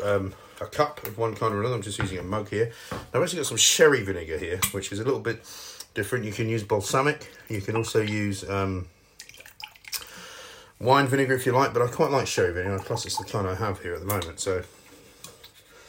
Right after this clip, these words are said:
it's very, very nice indeed. And then I'm gonna put a little bit of, um, basil. You can use oregano if you like, some people prefer that, or you can use maybe a little bit, just look, just a little sprinkling out of the, uh,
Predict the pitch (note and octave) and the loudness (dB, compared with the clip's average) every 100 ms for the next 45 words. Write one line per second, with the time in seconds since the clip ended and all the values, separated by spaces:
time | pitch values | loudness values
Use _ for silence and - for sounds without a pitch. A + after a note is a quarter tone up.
0 | - - - - - - - - G#2+ A#2+ | -20 -20 -20 -20 -2 2 2 2 4 6
1 | G#2 G2+ G2 G2 F#2 F#2+ E2+ F#2+ A2+ A2+ | 4 2 2 0 -2 -6 -6 -6 -4 -4
2 | A2 A2 B2 A#2 B2 A2 C#3+ A#2+ B2 A2+ | -2 -2 -4 -4 -4 -2 -2 0 2 2
3 | G2 - G#2+ G2 G2 - A#2+ B2 D3+ D#3+ | 0 -6 -4 -2 -2 0 0 2 -2 -2
4 | - _ _ _ _ - _ _ _ - | -14 _ _ _ _ -20 _ _ _ 4
5 | - - - - - - A#2+ A#2 A#2+ A#2 | 4 -4 -18 -20 -20 -6 -4 -2 0 0
6 | A2+ A2+ - - - - - - - - | 0 0 -2 -4 -8 -20 -20 -20 -18 -4
7 | - B2 A#2+ A#2+ B2+ C3 B2+ B2 C#3 D3 | 2 2 6 4 6 2 0 0 0 0
8 | - B2 B2 A2+ G2+ - A#2+ A#2 C#3+ - | -4 -4 -4 -8 -10 4 8 8 6 0
9 | - - A#2 G#2+ A#2+ A2+ A2 G#2 A2 G#2+ | -12 -2 0 0 -2 -2 0 -2 -2 0
10 | G#2 A2+ G2 A2 G2+ - G3+ G#3+ D3 - | 0 -2 -2 -4 -4 -6 -4 -2 -2 -4
11 | - - - - - - - C#3 A#2+ - | -18 -18 -20 -20 -14 -6 -4 -2 -2 -2
12 | - B2+ A#2 - F#2 F#2 G2 F#2+ F#2 F#2 | 0 0 0 0 -2 -2 -4 -4 -4 -4
13 | F#2 F#2 | -4 -4